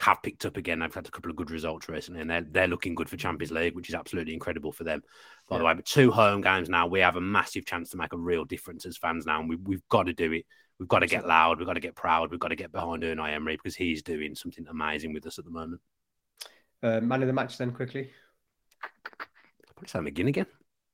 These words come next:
Speaker 2: Yeah,
Speaker 1: For me, I
Speaker 2: yeah,
Speaker 1: thought
Speaker 2: McGinn
Speaker 1: Moreno,
Speaker 2: again.
Speaker 1: that's a bit
Speaker 2: Yeah.
Speaker 1: harsh on Moreno. Probably Moreno was very, very busy down that, that left-hand side. He's got such quick feet. He's actually decent with his right foot as well.
Speaker 2: He's
Speaker 1: I
Speaker 2: quick
Speaker 1: noticed
Speaker 2: as well.
Speaker 1: tonight.
Speaker 2: Really
Speaker 1: Quick.
Speaker 2: quick.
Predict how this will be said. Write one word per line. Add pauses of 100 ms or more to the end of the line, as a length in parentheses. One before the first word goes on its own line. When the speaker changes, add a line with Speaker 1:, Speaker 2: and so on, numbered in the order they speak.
(540)
Speaker 2:
Yeah,
Speaker 1:
For
me,
I
Speaker 2:
yeah,
Speaker 1:
thought
Speaker 2:
McGinn
Speaker 1:
Moreno,
Speaker 2:
again.
Speaker 1:
that's
a
bit
Speaker 2:
Yeah.
Speaker 1:
harsh
on
Moreno.
Probably
Moreno
was
very,
very
busy
down
that, (340)
that
left-hand
side.
He's
got
such
quick
feet.
He's
actually
decent
with
his
right
foot
as
well. (360)
Speaker 2:
He's
Speaker 1:
I
Speaker 2:
quick
Speaker 1:
noticed
Speaker 2:
as
well.
Speaker 1:
tonight.
Speaker 2:
Really
Speaker 1:
Quick.
Speaker 2:
quick.